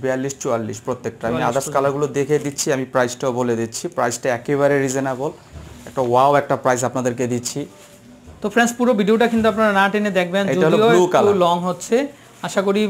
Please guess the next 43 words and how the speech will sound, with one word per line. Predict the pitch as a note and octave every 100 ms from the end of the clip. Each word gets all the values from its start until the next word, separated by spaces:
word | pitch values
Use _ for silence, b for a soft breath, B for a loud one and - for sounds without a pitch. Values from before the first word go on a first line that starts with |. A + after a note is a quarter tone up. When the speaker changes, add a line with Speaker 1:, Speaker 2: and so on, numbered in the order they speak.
| G#3 F3+
Speaker 2:
আপনারা | G3 F#3+
দেখলে | F3+ F#3+ A#3
কিন্তু | A3 A3+
category | A3 G3 G3+ G3 G3
বা | F3+ E3
কোয়ান্টিটি | F3 F#3 F3 E3+ F#3 F3+
গুলো | D#3+ E3
আপনারা | D#3 E3 F3
বুঝতে | E3+ -
Speaker 1:
এটার | F3+
Speaker 2:
পারবেন | D3 A#3
যে |
কি |
কি | D3
Speaker 1:
price | C#3 C#3
Speaker 2:
color | D3+ D#3
Speaker 1:
পড়বে | D#3
Speaker 2:
আছে। | B2
Speaker 1:
only | C#3+ D3+ E3 E3 E3 F3+ F3+ - -
six | C#3+ -
hundred | A#2+ A#2 A2
টাকা, | A2+ A2 G#2
ছয়শো | - C#3 C3+ C#3
টাকায় | C3+ C3+ C#3+ - - - - - - - -
অসাধারণ | C3+ C#3+ C#3 C#3+ C3+
একটি | B2+ - D3+ -
কোটি | - E3+ E3+ C3+ G2+ - - - - -
Speaker 2:
সহ। | F3 C3+ C3+
Speaker 1:
Gown | B2+ C#3+ D3
আপনারা | C#3 C#3 C3+
পেয়ে | C#3+
যাচ্ছেন। | B2 A#2 D3 C#3+
কোটি | C3+ B2+
সহ | C3+ C3 B2
two | G3 F3+
parter | B2 A2+ G2+
আপনার, | G2 - F2
মানে | - E2+
দুইটা | A2+ B2+ A#2+ G#2+
part। | A2 E3+ -
এইটা | A2+ B2
হলো | A#2+ A#2+
কোটিটা, | C3+ C#3 D3+